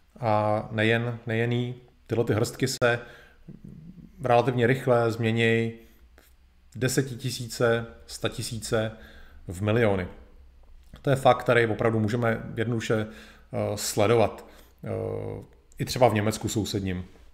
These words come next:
Podívejte se, jak se za posledních sedmdesát let proměnil Berlín, že jo? Berlín prostě,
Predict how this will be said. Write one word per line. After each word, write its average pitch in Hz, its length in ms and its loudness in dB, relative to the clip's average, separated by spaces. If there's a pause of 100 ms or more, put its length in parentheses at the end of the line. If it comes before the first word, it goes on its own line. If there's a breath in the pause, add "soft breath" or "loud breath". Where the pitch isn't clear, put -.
(800)
Podívejte 117 380 2
se, 131 140 0
jak 117 120 0
se 123 100 -2
za 113 120 2
posledních 123 580 -2 (400 loud breath)
sedmdesát 120 720 2
let 117 140 4
proměnil 117 500 0
Berlín, 104 560 2
že 90 100 -10
jo? 92 80 -8
Berlín 104 440 0
prostě, 113 460 0